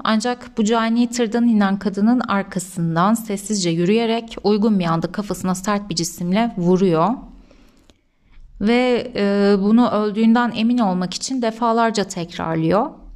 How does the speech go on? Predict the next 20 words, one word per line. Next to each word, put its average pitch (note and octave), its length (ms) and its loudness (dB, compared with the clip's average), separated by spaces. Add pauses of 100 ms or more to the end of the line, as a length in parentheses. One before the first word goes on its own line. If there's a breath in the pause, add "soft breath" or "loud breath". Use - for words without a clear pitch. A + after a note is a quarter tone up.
(1400)
İfadenin C#4+ 540 -2
ardından C#4 720 4
durumu C4+ 260 2
kötü C#4 280 -2
olduğu C4 220 2
için A#3+ 240 -4
hastaneye C4+ 540 0
götürülüyor G#3+ 580 0
ve B3 60 0
yargı A3 520 0
süreci G#3 440 -2
başlıyor G3+ 480 -2
elbette. D#3+ 600 -2 (400)
Ancak A#3+ 500 -2
adamın A3 280 2
mahkemeye A3+ 600 2
katılabilecek A3 640 -4
durumda A#3 280 2
olması G3+ 420 0
bekleniyor. E3 680 0